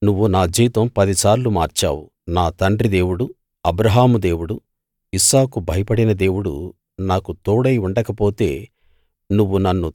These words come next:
తప్పకుండా ఖాళీ చేతులతోనే వెళ్ళగొట్టి ఉండేవాడివి. దేవుడు నా ప్రయాసని, నా చేతుల కష్టాన్ని చూశాడు. అందుకే గత రాత్రి నిన్ను గద్దించాడు"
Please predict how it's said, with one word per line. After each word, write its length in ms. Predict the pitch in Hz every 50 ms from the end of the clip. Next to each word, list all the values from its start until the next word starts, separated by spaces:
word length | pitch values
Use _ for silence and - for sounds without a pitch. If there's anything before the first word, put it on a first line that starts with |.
| -
తప్పకుండా 600 | 90 87 90 - 143 135 - 127 110 101 104 113
ఖాళీ 500 | 113 - _ - 110 110 120 131 143 131 - -
చేతులతోనే 680 | 123 120 - 117 107 110 - 107 98 95 104 113 135 - _ _ -
వెళ్ళగొట్టి 500 | 82 90 87 98 120 117 120 113 110 113
ఉండేవాడివి. 600 | 95 95 87 90 90 90 85 80 76 71 73 - _ _ _ _ _ _ _ _ -
దేవుడు 640 | 80 76 90 92 110 113 95 82 90 104 123 - - _ _ -
నా 220 | 92 92 92 90
ప్రయాసని, 760 | 87 - 92 87 92 101 113 110 - - 107 104 110 120 - _ _ _ _ - 95
నా 180 | 95 95 92
చేతుల 440 | 90 - - 113 120 - - 110 101
కష్టాన్ని 580 | - - 92 87 - - - 117 104 101 117 113 - -
చూశాడు. 400 | 101 95 - 101 90 78 78 - - _ _ _ _ _ _ _ _ _ _ _ -
అందుకే 580 | 98 113 120 127 - - 87 76 78 92 107 - _ _ _ - -
గత 160 | 104 92 -
రాత్రి 580 | 92 90 95 117 127 - - 92 107 123 - - _ - -
నిన్ను 220 | 98 95 90 87
గద్దించాడు" 840 | 80 76 85 85 90 - 120 120 113 - - 98 90 76 78 73